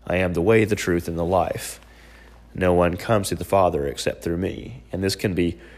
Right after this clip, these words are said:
hard to tangle with in a postmodern mindset, theology, and world.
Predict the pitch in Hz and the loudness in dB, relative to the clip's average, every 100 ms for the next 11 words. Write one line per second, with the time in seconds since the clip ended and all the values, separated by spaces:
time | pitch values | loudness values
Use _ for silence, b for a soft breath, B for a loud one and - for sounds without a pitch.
0 | B B - 101 95 95 92 123 117 95 | B B 4 6 6 4 0 2 4 4
1 | 87 87 87 - - - 85 80 78 78 | 6 4 2 -8 -18 -10 -6 -4 -4 -8
2 | - - 92 87 92 90 82 80 92 107 | -8 -2 0 0 -2 0 0 0 0 2
3 | 104 - 98 87 - 90 B B B B | 0 0 -2 0 0 0 B B B B
4 | - 85 82 80 85 80 80 85 76 - | 0 4 4 2 -2 -2 0 0 0 -4
5 | - | -10